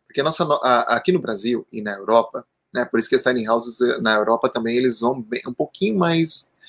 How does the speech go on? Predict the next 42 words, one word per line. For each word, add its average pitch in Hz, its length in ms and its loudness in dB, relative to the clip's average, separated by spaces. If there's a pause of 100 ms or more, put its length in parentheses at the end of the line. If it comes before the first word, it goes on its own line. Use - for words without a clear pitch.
(300)
é, 113 320 6 (420)
mais 127 380 4
calmo 135 480 6
do 147 160 -4
que, 139 200 4
por 131 120 2
exemplo, 127 160 6
nos 120 80 -4
Estados 139 180 2
Unidos. 120 200 0
Nos 113 100 4
Estados - 20 4
Unidos, 143 340 0
você 185 180 4
pode - 160 2
fazer 170 160 2
o 170 80 -2
que 170 100 -18
você 180 160 -2
quiser, 117 380 -4 (320)
né? 131 260 4
O 107 60 -4
que - 80 -10
você - 100 -4
quiser 233 220 0
não, 113 200 0
ent-, 110 120 -6 (280)
tem 151 120 -2
que - 80 -6
seguir 156 180 4
as 196 140 0
normas, 113 340 0
né? 131 100 -4 (840)
Mas 135 200 6
as 147 120 4
leis 156 240 4
lá 151 140 6
são 165 220 2
bem 147 320 -2
mai-, 143 260 0
menos 139 260 0
restritivas 135 920 -2